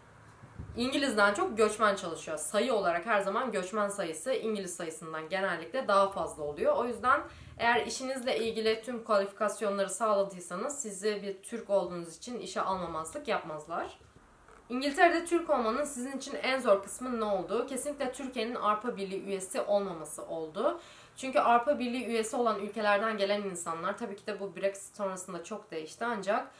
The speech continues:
eskiden çok daha rahat bir şekilde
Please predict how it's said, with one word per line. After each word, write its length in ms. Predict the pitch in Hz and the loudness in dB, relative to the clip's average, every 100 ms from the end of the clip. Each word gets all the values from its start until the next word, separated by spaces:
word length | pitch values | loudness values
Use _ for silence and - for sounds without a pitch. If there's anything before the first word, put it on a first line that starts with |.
| - - - | -20 -20 -10
eskiden 540 | - 214 - 240 247 262 | -4 -4 -2 0 0 0
çok 240 | 277 - | -4 2
daha 340 | 214 240 233 | 4 6 4
rahat 340 | 202 196 240 - | 2 0 -2 -2
bir 120 | 196 | -10
şekilde 760 | - 180 165 170 208 247 226 | -8 -10 -8 0 4 4 2